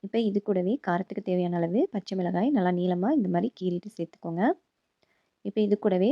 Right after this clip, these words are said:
ஒன்றரை ஸ்பூன் அளவுக்கு அரிசி மாவு சேர்த்துக்கலாங்க. உப்பு தேவையான அளவு சேர்த்துக்கலாம். காரத்துக்கு தகுந்த மாதிரி மிளகாய் பொடி சேர்த்துக்கோங்க. அரை டீஸ்பூன் அளவுக்கு சீரகம், அரை டீஸ்பூன் அளவுக்கு சோம்பு சேர்த்துக்கலாம். ஒரு கொத்து கருவேப்பிலை சேர்த்துக்கோங்க.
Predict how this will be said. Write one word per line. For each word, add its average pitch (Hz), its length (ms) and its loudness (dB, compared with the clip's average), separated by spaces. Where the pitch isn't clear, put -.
ஒன்றரை 196 320 4
ஸ்பூன் 190 300 -4
அளவுக்கு 170 340 -2
அரிசி 190 340 0
மாவு 180 220 -2
சேர்த்துக்கலாங்க. 170 560 -6
உப்பு 202 240 -2
தேவையான 190 400 2
அளவு 175 160 0
சேர்த்துக்கலாம். 185 560 -2
காரத்துக்கு 208 440 -2
தகுந்த 175 220 0
மாதிரி 180 180 2
மிளகாய் 196 320 0
பொடி 180 140 -4
சேர்த்துக்கோங்க. 180 480 -4
அரை 185 160 0
டீஸ்பூன் 196 400 0
அளவுக்கு 185 340 0
சீரகம், 185 460 0
அரை 196 240 4
டீஸ்பூன் 180 420 -4
அளவுக்கு 180 280 -2
சோம்பு 185 340 -2
சேர்த்துக்கலாம். 185 580 -6
ஒரு 196 120 0
கொத்து 185 220 -10
கருவேப்பிலை 185 460 0
சேர்த்துக்கோங்க. 170 520 -4